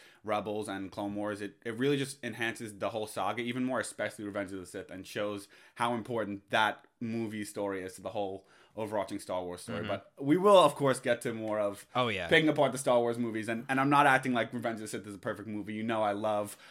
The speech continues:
Speaker 1: a horrible Palpatine, a horrible Palpatine quote better than anyone. But, um, yeah, and from, from there, I would say the next big universe I, I got into was Game of Thrones. I got into it in high school, and the first time watching, I was like, "This is so good, like,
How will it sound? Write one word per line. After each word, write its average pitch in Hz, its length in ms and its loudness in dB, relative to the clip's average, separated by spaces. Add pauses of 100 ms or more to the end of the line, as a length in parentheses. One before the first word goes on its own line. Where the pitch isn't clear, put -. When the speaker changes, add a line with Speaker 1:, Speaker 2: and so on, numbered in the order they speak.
(100)
Speaker 1:
a - 60 -4
horrible 113 360 4
Palpatine, 117 580 -2 (220)
a 113 120 0
horrible 131 480 4
Palpatine 131 560 4
quote 113 360 2 (240)
better 151 300 6
than 143 140 2
anyone. 123 400 0
But, 110 160 2
um, 107 440 -2 (640)
yeah, 139 220 6
and 131 100 0
from, 165 240 0
from 180 240 -2
there, 151 200 4
I 139 80 6
would 131 100 -2
say 131 160 -2
the 120 100 -2
next 120 480 -4 (480)
big 127 220 2
universe 123 440 0
I, 85 160 -4
I 113 120 -2
got 110 200 0
into 110 240 -6
was 104 120 -8
Game 104 200 -4
of 98 60 -10
Thrones. 101 500 -6
I 98 140 -6
got 113 160 2
into 117 200 -6
it 113 40 -4
in 107 60 -8
high 101 160 -4
school, 113 420 -6
and 101 300 -6 (480)
the 131 100 -6
first 175 260 4
time 180 160 2
watching, 139 320 4
I 120 40 -2
was 110 80 -6
like, 98 120 -10
"This 165 160 -10
is 135 80 -8
so 123 200 0
good, 127 240 -2
like, 104 260 -2